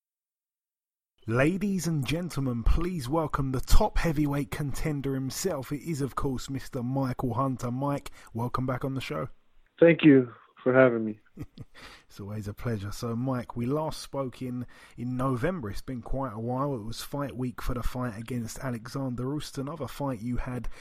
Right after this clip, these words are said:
Speaker 1: ridiculously short notice for. However, you stepped in, you flew to
Speaker 2: <laughs>
Speaker 1: Monte Carlo and became the quickest man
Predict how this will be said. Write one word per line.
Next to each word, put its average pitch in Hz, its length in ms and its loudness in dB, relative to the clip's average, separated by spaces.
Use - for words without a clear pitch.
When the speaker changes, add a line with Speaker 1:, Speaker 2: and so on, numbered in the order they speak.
Speaker 1:
ridiculously 120 840 -2
short 113 320 0
notice 113 380 -2
for. 143 280 -2
However, 143 540 0
you 117 100 -4
stepped - 500 -2
in, 170 240 4
you 123 120 4
flew 160 420 4
to 127 120 6
Speaker 2:
<laughs> 123 80 4
Speaker 1:
Monte 147 300 -2
Carlo 139 460 -2
and 127 100 -2
became 135 360 -2
the 160 80 -2
quickest - 560 0
man 123 420 -2